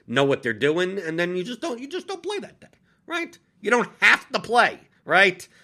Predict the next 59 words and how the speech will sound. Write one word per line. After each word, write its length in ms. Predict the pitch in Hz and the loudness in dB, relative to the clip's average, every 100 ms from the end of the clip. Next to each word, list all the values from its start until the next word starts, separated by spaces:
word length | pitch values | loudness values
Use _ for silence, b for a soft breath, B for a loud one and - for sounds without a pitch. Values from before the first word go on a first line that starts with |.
| b - | b -4
I 80 | |
know 160 | 139 180 | 2 2
that 220 | 170 170 | 4 2
we're 160 | 165 160 | 2 2
on 100 | 147 | 4
Roto 240 | 170 175 | 2 2
Grinders, 460 | 120 120 120 127 117 | 0 -4 -4 -6 -8
and 100 | 127 | -8
we, 260 | 123 127 110 | -10 -12 -12
typically, 540 | - 180 135 135 139 B B | -10 -8 -6 -6 -6 B B
the 60 | - | -2
type 240 | 208 226 | 0 0
of 100 | 226 | -2
people 300 | 202 220 202 | -8 -8 -2
that 120 | 185 | 0
are 80 | 170 | 0
listening 380 | 170 180 185 175 | 0 -4 -6 -4
to 80 | 170 | -4
the 100 | 165 | -4
show, 380 | - 180 185 - _ | 0 0 0 -6 _
watching 500 | 98 120 131 - 143 | -6 -2 -2 -4 -4
on 160 | 143 143 | -4 -4
YouTube, 440 | 156 - 117 123 b b | -8 -10 -12 -12 b b
and 80 | 131 | -10
of 100 | 170 | -4
course, 220 | 180 - | -4 -4
if 80 | 104 | -12
you're 80 | |
watching 320 | 101 98 95 101 | -10 -10 -10 -12
on 100 | 98 | -12
YouTube, 360 | 127 90 92 _ b | -14 -16 -18 _ b
hit 200 | - 120 | -12 -8
that 200 | 113 - | -8 -8
thumbs 240 | 104 95 127 | -8 -6 -8
up 160 | - | -8
button. 240 | 92 95 113 b - | -12 -16 -18 b -4
Give 140 | 139 | -2
me 100 | 160 | 0
the 160 | 165 170 | 0 2
thummy 320 | 196 208 220 | 4 4 0
thumbs, 520 | 170 139 120 147 - b b b b | 0 -2 -2 -10 -16 b b b b
uh, 40 | |
are, 360 | 127 135 147 156 | 0 0 2 0
are 140 | 165 | 2
a 60 | 165 | 2
little 160 | 175 175 | 2 0
bit, 220 | 170 - b b | -2 -6 b b
a 40 | 170 | 0
little 140 | 190 | 2
bit 200 | 175 - | 0 -4
higher 360 | - 165 175 165 | 4 6 6 2
than 160 | 143 | 0
casual, 460 | 135 135 127 127 151 | 0 0 0 -4 -4
a 60 | 165 | -4
little 180 | 156 156 | -2 -4
bit 80 | 160 | -4
more 180 | 147 135 | -4 0
regular 420 | 123 120 120 110 | 0 0 -4 -4
players. 540 | 120 110 107 139 - | -6 -6 -6 -10 -16